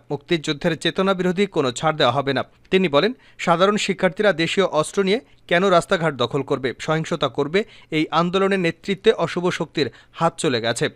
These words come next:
এই অবস্থা আমাদের বঙ্গবন্ধু সৈনিক, মুক্তিযুদ্ধের চেতনায় বিশ্বাসীরা চুপ করে বসে থাকতে পারে না। আমাদের অস্তিত্বের উপর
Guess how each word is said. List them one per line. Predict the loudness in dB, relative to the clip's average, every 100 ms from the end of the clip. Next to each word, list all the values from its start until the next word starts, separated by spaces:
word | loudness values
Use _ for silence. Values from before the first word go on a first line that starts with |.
| -10 _
এই | -2 0
অবস্থা | 0 0 0 2
আমাদের | 2 2 0 0
বঙ্গবন্ধু | 4 2 2 -2 -2
সৈনিক, | -2 0 -2 -6 -20 -6
মুক্তিযুদ্ধের | 0 0 0 -2 0 2 2 2
চেতনায় | 0 0 2 2
বিশ্বাসীরা | 2 -2 -2 -2 0 0
চুপ | 0 -4
করে | -2 0
বসে | 0 -2
থাকতে | -2 -2 -2
পারে | 0 0 2
না। | 0 -4 -4
আমাদের | -2 0 -2
অস্তিত্বের | -2 -4 -4 -2 -2
উপর | 2 2